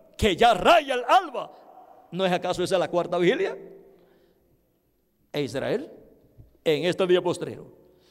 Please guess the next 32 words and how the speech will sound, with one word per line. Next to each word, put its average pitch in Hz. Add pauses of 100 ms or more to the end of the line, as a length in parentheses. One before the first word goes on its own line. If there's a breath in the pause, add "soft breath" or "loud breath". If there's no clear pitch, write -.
(180 soft breath)
en 202
la 160
cuarta 190
vigilia, 143 (580 soft breath)
cuando 233
está 226
amaneciendo 208
un 196
nuevo 190
día 190
dispensacional, 185 (220)
la 156
dispensación 165
del 180
reino, 131 (160 loud breath)
y 240
cuando 214
está 220
amaneciendo 214
un 220
nuevo 220
día 190 (540)
milenial, 208 (360)
el 208
séptimo 220
milenio, 294 (1800)
el 123
ángel 196
de 196
Jehová 180
manifestado 185
en 175